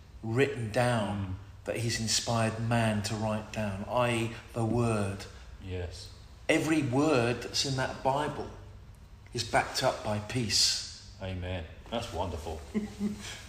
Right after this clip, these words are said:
Speaker 1: Every word.
Speaker 2: That's beautiful.
Speaker 1: And, and we receive that when we believe the word.
Speaker 2: Yeah.
Speaker 1: And we
Speaker 2: Yeah.
Speaker 1: believe the word when we're doing the word.
Speaker 2: Wow.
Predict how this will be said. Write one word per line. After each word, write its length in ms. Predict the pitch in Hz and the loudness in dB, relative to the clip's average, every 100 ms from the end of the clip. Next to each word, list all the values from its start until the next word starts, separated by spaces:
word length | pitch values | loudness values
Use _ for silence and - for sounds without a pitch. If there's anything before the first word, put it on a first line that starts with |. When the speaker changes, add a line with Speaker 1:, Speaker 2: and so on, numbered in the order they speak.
| - - - | -16 -12 2
Speaker 1:
Every 340 | 156 156 151 | 2 4 2
word. 380 | 135 147 123 98 | 2 4 4 2
Speaker 2:
That's 260 | - 107 - - - | -2 -6 -6 -10 -4
beautiful. 380 | 117 127 - 131 | -4 -4 4 6
Speaker 1:
And, 280 | 131 127 - - | 6 4 -2 4
and 140 | 131 127 | 4 6
we 120 | 127 | 4
receive 840 | 123 123 - - 185 170 151 113 110 | 8 10 12 10 8 6 2 0 -2
that 500 | 90 107 131 - - - - - - - - - - - 113 | 0 2 2 0 0 0 -2 -8 -14 -16 -18 -18 -18 -10 0
when 240 | 120 123 | 2 4
we 260 | 127 123 - - - | 4 2 -2 -10 -2
believe 720 | 147 151 175 160 110 101 101 - - - - | 2 6 6 6 2 0 -4 -12 -14 -14 -6
the 120 | 127 127 | 2 4
word. 500 | 123 117 104 95 92 | 6 6 4 2 -2
Speaker 2:
Yeah. 720 | 90 - - - - - 113 | -6 -10 -14 -16 -16 -4 0
Speaker 1:
And 160 | 113 | 4
we 80 | 120 | 4
Speaker 2:
Yeah. 60 | 113 | 4
Speaker 1:
believe 560 | 127 131 196 180 - 110 | 4 8 8 8 2 -2
the 80 | |
word 540 | 98 104 110 117 113 - - - - - | -2 0 2 4 2 0 -8 -14 -14 -4
when 220 | 113 113 | -2 0
we're 200 | 123 120 - - - | 0 0 -6 -12 -2
doing 460 | 208 202 180 127 101 - - - - - | 2 4 4 2 -2 -6 -12 -14 -14 -8
the 80 | 107 | -4
word. 460 | 104 101 92 - 92 | -2 -2 -4 -6 -6
Speaker 2:
Wow. 260 | 82 82 | -4 -6